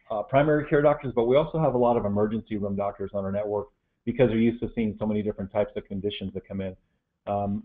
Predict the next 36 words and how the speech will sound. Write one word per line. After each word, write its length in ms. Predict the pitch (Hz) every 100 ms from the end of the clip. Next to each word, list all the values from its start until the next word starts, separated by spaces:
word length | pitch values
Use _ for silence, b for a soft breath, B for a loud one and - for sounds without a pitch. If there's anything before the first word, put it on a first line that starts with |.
| 123
we 180 | 117 - _
still 220 | - 143 139
have 180 | 139
the 80 | 127
largest 360 | 113 117 120 110
network 360 | 110 117 117 110
in 100 | 110
the, 180 | 104 98 - 110
uh, 220 | 101 95 95
telehealth 440 | 123 120 117 120 120
network 280 | 95 98
in 80 | 104
the 120 | 98
industry 500 | 107 110 104 101 95 95 b b -
because 220 | 113 123
we 80 | 113
give 200 | 110 120
them 160 | 113 98 -
so 200 | 123 117
many, 440 | 107 110 110 104 95 107
um, 280 | 101 95 90
consultations. 680 | 107 104 101 - 104 - 87
We, 100 | 104
and 80 | 107
I'll 160 | 98 95 -
share 160 | 113 107
some 140 | 110
of 60 | 101
those 160 | 101 101
statistics 500 | 95 - 107 - -
with 120 | 104 -
you 80 |
in 60 | 98
a 20 |
little 200 | 101 101
bit. 220 | 101 101